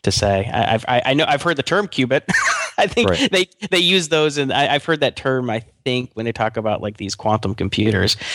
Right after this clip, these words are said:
Speaker 1: But, you know, it's the kind of thing you read an article, and then, and they'll, they'll mention all stuff, and you kind of vaguely think you know what you're talking about, and then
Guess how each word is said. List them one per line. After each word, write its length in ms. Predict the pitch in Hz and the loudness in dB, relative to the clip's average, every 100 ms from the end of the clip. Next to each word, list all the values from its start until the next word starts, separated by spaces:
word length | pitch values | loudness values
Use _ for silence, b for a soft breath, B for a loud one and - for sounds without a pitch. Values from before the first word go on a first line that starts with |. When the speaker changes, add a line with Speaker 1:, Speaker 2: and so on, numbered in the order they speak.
| B | B
Speaker 1:
But, 40 | 277 | 0
you 60 | |
know, 60 | 269 | 0
it's 100 | - | 0
the 40 | |
kind 60 | 170 | 0
of 40 | |
thing 120 | 147 | 2
you 60 | 139 | 2
read 140 | 127 | 2
an 60 | 120 | 2
article, 600 | 113 113 113 110 110 107 | 2 2 0 0 2 0
and 120 | 110 107 | 0 0
then, 200 | 110 104 | 0 0
and 160 | 110 | 0
they'll, 100 | 107 | -2
they'll 220 | 104 - 107 | -2 -8 -4
mention 220 | 110 110 | -2 0
all 40 | |
stuff, 280 | 104 107 104 | 0 0 -2
and 80 | 104 | -4
you 60 | |
kind 180 | 101 107 | -2 -2
of 80 | 107 | 2
vaguely 320 | 107 107 110 | 2 2 0
think 180 | 113 107 | 0 0
you 60 | 110 | 0
know 40 | |
what 80 | 107 | 0
you're 40 | |
talking 240 | 117 110 107 | 0 0 0
about, 180 | 107 - | 2 2
and 80 | |
then 140 | 101 | 0